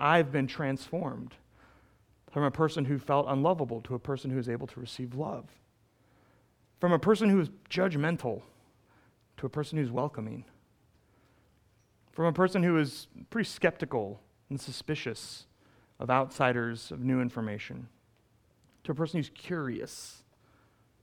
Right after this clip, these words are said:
who's interested, from a person who was cruel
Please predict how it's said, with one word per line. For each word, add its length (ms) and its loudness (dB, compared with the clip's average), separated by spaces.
who's 220 -6
interested, 680 -6
from 100 2
a 60 2
person 280 6
who 300 2
was 80 -4
cruel 680 4